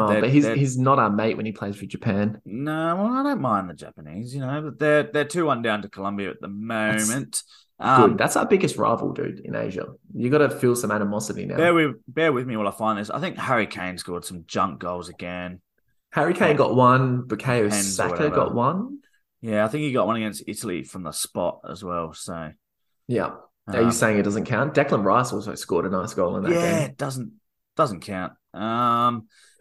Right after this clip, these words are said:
Speaker 2: yeah, here
Speaker 1: They
Speaker 2: it
Speaker 1: were
Speaker 2: is.
Speaker 1: proper
Speaker 2: Sorry.
Speaker 1: qualifiers.
Speaker 2: How's this for a result? Um, Denmark found themselves two nil up at halftime away to Kazakhstan. The Kazakhstanis got a pen in the seventy-third to make it two one,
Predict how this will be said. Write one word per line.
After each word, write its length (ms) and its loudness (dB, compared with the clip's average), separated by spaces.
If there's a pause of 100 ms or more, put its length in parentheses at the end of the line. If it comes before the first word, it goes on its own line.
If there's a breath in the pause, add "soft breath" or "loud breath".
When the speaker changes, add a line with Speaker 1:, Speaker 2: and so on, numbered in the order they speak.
Speaker 2:
yeah, 200 6
here 140 4
Speaker 1:
They 60 10
Speaker 2:
it 40 8
Speaker 1:
were 60 8
Speaker 2:
is. 80 2
Speaker 1:
proper 160 6
Speaker 2:
Sorry. 160 8
Speaker 1:
qualifiers. 640 4 (360 loud breath)
Speaker 2:
How's 220 4
this 140 -2
for 160 2
a 60 4
result? 520 2 (140)
Um, 400 2 (760)
Denmark 520 2 (140)
found 200 -6
themselves 480 -4
two 220 -2
nil 200 2
up 260 4 (680)
at 180 0
halftime 920 0
away 400 -2
to 160 -10
Kazakhstan. 720 -4 (460 soft breath)
The 60 -10
Kazakhstanis 800 2
got 140 2
a 40 0
pen 260 -6
in 60 -6
the 60 -6
seventy-third 640 -2
to 80 -4
make 160 -4
it 120 -12
two 220 -2
one, 320 0